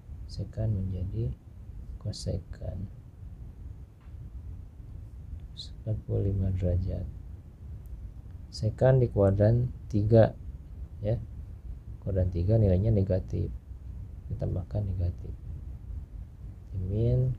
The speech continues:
kosek empat puluh lima derajat. Berarti sama aja dengan satu, eh, maaf,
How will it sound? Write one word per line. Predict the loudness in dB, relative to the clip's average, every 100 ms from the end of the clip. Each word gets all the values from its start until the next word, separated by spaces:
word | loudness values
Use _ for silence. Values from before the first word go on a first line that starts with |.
| -2
kosek | -4 0 -2 0
empat | 0 0
puluh | 0 0
lima | 2
derajat. | 2 2 2 2 0 -4 -8 -8 -8 -8 -10 -10 -12 -12 -12 -14 -14 -16 -14 -12 -12 -12 -6 -4
Berarti | 0
sama | 0 2 2 4
aja | 4
dengan | 4 4 4 2 -2
satu, | -4 -4 -6 0 4 6 4 -2 4
eh, | 6 6 2 -4 -12 -12 -10 0
maaf, | 0